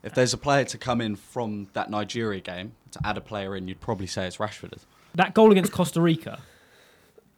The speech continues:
Speaker 2: one of the best <coughs> goals I've seen all season from him, and just looked like a player who would quite happily slot into that system. That, 'cause it's, it's not really a three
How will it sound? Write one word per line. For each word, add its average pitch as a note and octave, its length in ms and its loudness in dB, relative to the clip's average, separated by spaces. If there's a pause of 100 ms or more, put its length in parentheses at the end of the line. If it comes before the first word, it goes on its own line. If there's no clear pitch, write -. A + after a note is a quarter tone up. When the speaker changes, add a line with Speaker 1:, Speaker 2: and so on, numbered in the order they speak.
(140)
Speaker 2:
one F#3 240 8
of E3+ 120 6
the D#3+ 80 6
best - 280 6
<coughs> - 20 6
goals C3 540 6
I've B2 140 0
seen A#2+ 400 0 (560)
all C3+ 160 0
season A#2 400 -4
from G#2 200 -14
him, G2+ 200 -12 (800)
and C#3+ 300 2 (360)
just F#3 300 2
looked F#3 260 6
like D#3+ 200 2
a D3 60 -2
player C3+ 440 2 (340)
who C#3 140 4
would C#3 280 6 (260)
quite D3+ 300 2
happily C#3 420 0
slot C3+ 360 -4
into B2+ 240 -6
that A#2+ 180 -2
system. A2+ 500 -6
That, A#2 220 -6 (760)
'cause D3 140 -2
it's, - 240 -2
it's G3+ 160 -2
not A3+ 220 4
really G#3+ 360 8
a G3 60 6
three F#3 680 0